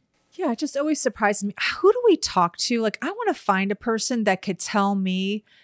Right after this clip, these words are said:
the patterns of human real estate buying. Like, why is a Corpus Christi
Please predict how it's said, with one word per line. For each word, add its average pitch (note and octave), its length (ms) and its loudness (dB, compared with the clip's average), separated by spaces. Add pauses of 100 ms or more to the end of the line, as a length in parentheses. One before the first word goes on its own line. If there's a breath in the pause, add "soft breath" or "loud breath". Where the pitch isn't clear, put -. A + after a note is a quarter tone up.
(160 soft breath)
the G3 160 2
patterns A3 720 0 (100)
of F#3 160 -2
human A3 1120 -2 (420)
real F#3+ 360 2
estate - 880 -4 (340)
buying. D#3 540 -4 (160)
Like, A3+ 220 0
why G#3 460 0
is A3 220 -2
a G#3 60 -2
Corpus - 420 -4
Christi A#3+ 580 -2